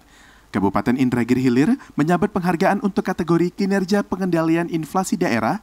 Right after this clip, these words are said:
tahun anggaran dua ribu dua puluh tiga periode pertama. Penghargaan pengendalian inflasi itu diganjar dengan insentif fiskal senilai sembilan koma empat ratus sembilan puluh dua miliar rupiah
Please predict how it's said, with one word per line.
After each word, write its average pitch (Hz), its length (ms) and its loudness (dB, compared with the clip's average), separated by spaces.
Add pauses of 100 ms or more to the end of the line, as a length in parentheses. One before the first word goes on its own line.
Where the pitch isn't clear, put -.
(280)
tahun 214 240 2
anggaran 196 320 0
dua 202 240 0
ribu 165 160 -2
dua 156 160 2
puluh 165 160 -2
tiga 175 400 -2 (240)
periode 214 480 2
pertama. 101 560 -2 (840)
Penghargaan 180 480 0
pengendalian 185 640 0
inflasi 180 480 -2
itu 147 240 4
diganjar 175 480 0
dengan 180 320 -2
insentif 190 560 -4
fiskal 208 400 -2
senilai 175 400 0
sembilan 185 400 -2
koma 190 240 0
empat 170 320 2
ratus 190 160 -4
sembilan 175 400 0
puluh 180 160 2
dua 151 240 2
miliar 180 320 0
rupiah 131 480 0